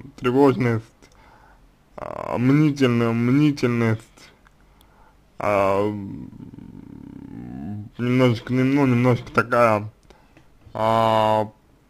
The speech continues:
параноидальная история, а, чу-, чуть-чуть. А, вот.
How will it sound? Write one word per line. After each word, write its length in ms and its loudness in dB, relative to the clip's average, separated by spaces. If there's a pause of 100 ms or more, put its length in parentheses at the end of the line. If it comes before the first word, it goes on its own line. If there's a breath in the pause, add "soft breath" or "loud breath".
(100)
параноидальная 1400 8
история, 720 2 (360 soft breath)
а, 600 -8 (2500 soft breath)
чу-, 260 -8
чуть-чуть. 760 -2 (1400 soft breath)
А, 240 0
вот. 640 0